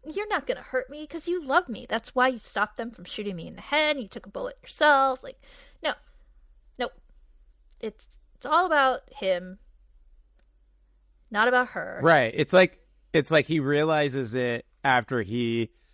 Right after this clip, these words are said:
Speaker 2: but not because he felt it, but just, like, <laughs> sort of like, "Oh, yeah, if, uh, to get the effect that I want,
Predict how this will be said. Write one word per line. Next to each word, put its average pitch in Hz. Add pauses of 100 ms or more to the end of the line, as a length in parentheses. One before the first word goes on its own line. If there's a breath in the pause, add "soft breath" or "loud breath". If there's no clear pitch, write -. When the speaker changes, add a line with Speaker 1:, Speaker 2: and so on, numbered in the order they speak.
(140)
Speaker 2:
but 117
not 127
because 117
he 107
felt 165
it, 104
but 110
just, 113
like, 117 (140)
<laughs> -
sort -
of 120
like, 113
"Oh, 143 (560)
yeah, 120 (180)
if, 135 (120)
uh, 131
to -
get 151
the 143
effect 165
that 123
I 107
want, 101